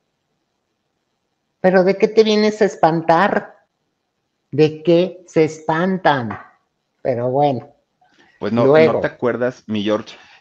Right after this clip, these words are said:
Speaker 2: que no, no está en la demanda, tan no está en la demanda que fue porque se le puso de tapete a Gloria?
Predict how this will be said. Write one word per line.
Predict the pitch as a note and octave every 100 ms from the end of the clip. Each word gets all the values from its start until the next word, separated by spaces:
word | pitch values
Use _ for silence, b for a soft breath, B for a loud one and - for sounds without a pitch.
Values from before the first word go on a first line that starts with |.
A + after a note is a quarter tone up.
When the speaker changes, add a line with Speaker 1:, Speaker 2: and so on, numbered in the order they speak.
| _
Speaker 2:
que | G#2 G2 F#2+ F2
no, | A#2+ A#2+
no | A#2+ B2 D3
está | C#3 C#3
en | C3+
la | C3
demanda, | A2+ G#2 G2 A2
tan | - F#2+ G2
no |
está | A2 -
en | A#2
la | A#2+
demanda | C3 A#2 G#2 A2+
que | F#2
fue | - F2+
porque | G#2 F#2+
se | F2+
le | D#2+
puso | F2 F2+ G2+
de | E2+
tapete | D#2+ - D#2+ E2+
a |
Gloria? | E2 B2 D3+ F#2